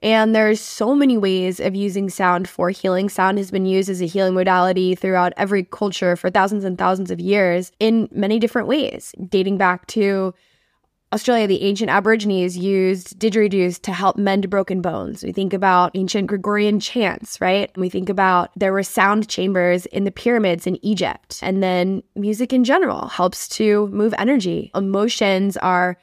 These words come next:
energy in motion. And how many times have you ever listened to a beautiful piece of music that touches you in a way that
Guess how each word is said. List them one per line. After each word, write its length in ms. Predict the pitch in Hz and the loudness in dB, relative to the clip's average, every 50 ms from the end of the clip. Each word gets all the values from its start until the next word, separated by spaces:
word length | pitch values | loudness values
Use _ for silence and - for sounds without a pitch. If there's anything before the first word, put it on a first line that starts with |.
| _ _ _ _ _ _ _ _ _ | _ _ _ _ _ _ _ _ _
energy 460 | - 202 220 226 226 208 190 208 196 | 0 2 2 2 2 2 0 0 0
in 140 | 185 185 180 | 2 2 2
motion. 560 | 175 196 294 - - - - - - - - - | 2 0 0 -2 -4 -6 -8 -8 -10 -10 -8 -4
And 180 | - 190 190 196 | -4 -4 -4 -2
how 120 | 190 202 | 0 0
many 200 | 208 208 202 190 | 2 4 2 2
times 340 | 185 - 202 202 196 208 196 | 0 0 0 2 2 2 0
have 140 | 202 185 190 | 0 0 0
you 120 | 196 185 | 2 4
ever 240 | 185 185 180 190 180 | 4 4 4 2 2
listened 400 | 180 185 180 - - 190 185 185 | 2 0 -2 -4 -4 -4 -4 -4
to 500 | - - 208 185 180 175 175 175 180 175 - | -2 0 0 2 2 2 2 2 0 0 -2
a 60 | 185 | -4
beautiful 440 | 185 170 185 190 202 202 - - 185 | -2 0 2 2 2 0 0 -2 -2
piece 280 | 180 - 202 175 - | -2 -2 -6 -6 -4
of 80 | 185 180 | -4 -2
music 420 | 180 180 214 240 214 190 170 - | 0 0 0 0 0 0 -2 0
that 140 | - - - | -4 -6 -6
touches 420 | - - 196 - - 202 185 170 180 | -4 -6 -4 -2 0 -2 0 0 0
you 140 | 180 175 | 0 0
in 60 | 175 175 | 0 0
a 60 | 175 | 0
way 360 | 180 170 175 180 190 214 226 | 0 2 2 2 2 2 2
that 320 | 208 202 185 185 180 - | 2 2 2 2 2 0